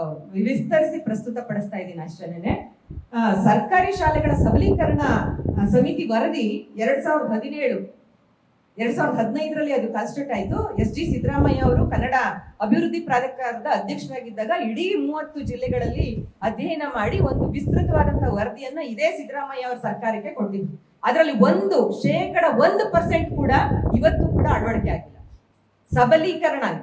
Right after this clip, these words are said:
ನೀವು ಸ-, ಸರ್ಕಾರಿ ಶಾಲೆ ಮಕ್ಕಳು ಕಡಿಮೆ ಆದ್ರು, ಕಡಿಮೆ ಆದ್ರು ಅಂತ ಮುಚ್ಚೋದಲ್ಲ, ವಿಲೀನ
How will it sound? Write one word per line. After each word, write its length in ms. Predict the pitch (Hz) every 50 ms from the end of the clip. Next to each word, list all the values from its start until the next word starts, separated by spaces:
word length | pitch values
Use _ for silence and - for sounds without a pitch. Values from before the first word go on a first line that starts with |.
| - - _ _ _ _ -
ನೀವು 460 | 220 285 320 - - 294 339 403 403
ಸ-, 260 | - 302 277 185 202 208
ಸರ್ಕಾರಿ 480 | - - 185 - - - 311 330 339
ಶಾಲೆ 680 | 330 - 320 294 294 311 302 285 247 226 233 269 294 277
ಮಕ್ಕಳು 460 | 226 202 196 196 - - 330 311 320
ಕಡಿಮೆ 280 | - 202 - 330 294 311
ಆದ್ರು, 260 | 320 311 311 302 -
ಕಡಿಮೆ 260 | - 226 226 240 302
ಆದ್ರು 200 | 302 294 285 285
ಅಂತ 180 | 294 285 - 285 285
ಮುಚ್ಚೋದಲ್ಲ, 680 | 226 220 247 240 - - - 330 349 285 277 - 254 226 196 - 196 - - - - 196
ವಿಲೀನ 300 | 196 254 - 320 339 330